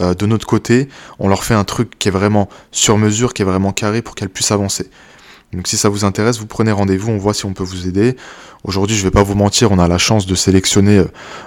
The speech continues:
euh, les gens avec qui on travaille, donc c'est pour ça qu'on passe aussi par les appels, euh, pour voir si les gens sont qualifiés, si on peut les aider et s'ils sont assez motivés pour suivre le programme, parce qu'on demande un investissement,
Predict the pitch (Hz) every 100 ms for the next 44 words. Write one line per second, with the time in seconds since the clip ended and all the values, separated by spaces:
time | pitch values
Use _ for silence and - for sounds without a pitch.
0 | - - 92 95 110 98 92 101 95 -
1 | 101 117 87 - - - 107 - 90 90
2 | 87 - 101 87 82 90 85 120 117 -
3 | - - - - 92 87 85 82 82 90
4 | 101 - 95 92 98 95 98 95 - 120
5 | 113 90 87 87 78 - _ 85 90 98
6 | 101 117 - 95 107 - 113 95 - 110
7 | 107 110 - 110 120 - - - - _
8 | 98 - 98 98 - 98 98 123 92 -
9 | - - 92 95 107 90 90 101 104 -
10 | - - - 123